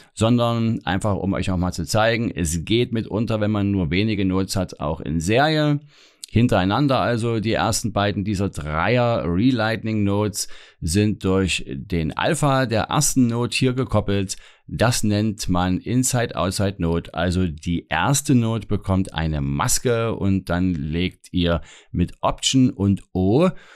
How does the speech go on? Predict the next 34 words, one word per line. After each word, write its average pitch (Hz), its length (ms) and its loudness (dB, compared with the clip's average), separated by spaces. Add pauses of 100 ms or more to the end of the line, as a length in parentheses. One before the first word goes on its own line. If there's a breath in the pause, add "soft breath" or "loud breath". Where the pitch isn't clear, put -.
(240 loud breath)
oder 98 180 4
für 95 140 2
Windows 95 320 2
mit - 180 -4
Alt 120 320 2
und 143 320 0
O 120 320 0 (240 loud breath)
eine 101 380 2
weitere 120 560 0
Node 104 360 0
an 139 320 4
und 104 440 -2
diese 127 240 4
ist 110 320 -2
dann 104 320 0 (260 loud breath)
automatisch 131 800 2
das 98 300 -2
Gegenteil 120 640 2
von 113 180 0
der 104 80 0
Node 92 140 0
davor, 185 600 0
hat - 220 -2
also 107 280 0
eine 90 260 0
Maske 113 420 2
für 98 220 0
den 117 360 2
Bereich, 85 520 0
welcher 98 260 0
bei 95 160 0
der 90 160 0
Node 90 220 0
davor 117 760 2